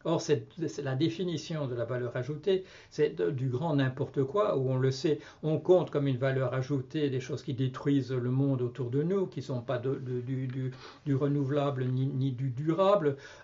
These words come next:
Euh, on met un signe positif au fait de reconstruire une usine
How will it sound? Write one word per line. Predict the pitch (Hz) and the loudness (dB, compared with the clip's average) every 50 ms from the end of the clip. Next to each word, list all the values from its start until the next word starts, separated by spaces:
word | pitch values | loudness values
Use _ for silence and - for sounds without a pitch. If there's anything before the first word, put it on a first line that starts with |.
| - | 0
Euh, | 147 147 143 143 143 147 - - | 2 4 4 6 6 4 4 4
on | 156 151 | 2 2
met | 156 156 156 160 151 | 2 2 2 2 2
un | 143 143 151 | 4 4 2
signe | 147 - - 156 147 143 143 | 2 0 0 2 4 6 4
positif | 139 - - 165 156 131 151 156 135 - - 185 180 170 - - - | 4 4 4 4 4 4 2 -2 -4 -4 -4 -4 -2 -2 -4 -4 -4
au | 156 | -4
fait | 131 - - 151 | -4 -2 -2 -2
de | 127 143 | 2 2
reconstruire | 139 139 139 - 151 147 135 - - 156 147 147 139 143 | 4 4 4 2 4 0 0 0 0 0 4 4 6 6
une | 139 139 139 | 6 6 6
usine | 143 139 120 131 156 156 151 143 135 | 6 4 2 0 0 0 2 2 0